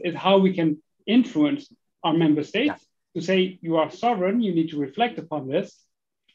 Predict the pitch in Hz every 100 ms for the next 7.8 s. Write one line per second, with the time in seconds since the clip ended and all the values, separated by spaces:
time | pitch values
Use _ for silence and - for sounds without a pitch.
0 | _ - 196 185 202 196 180 175 170 175
1 | 170 165 156 151 147 135 135 - 131 131
2 | 131 - 180 196 - - - 180 185 190
3 | _ 190 180 170 196 233 226 214 170 180
4 | 196 190 226 196 214 - - 185 170 170
5 | 196 170 185 190 180 - - 165 170 160
6 | 156 147 185 180 175 170 165 165 - 170
7 | 175 208 170 165 151 151 208 -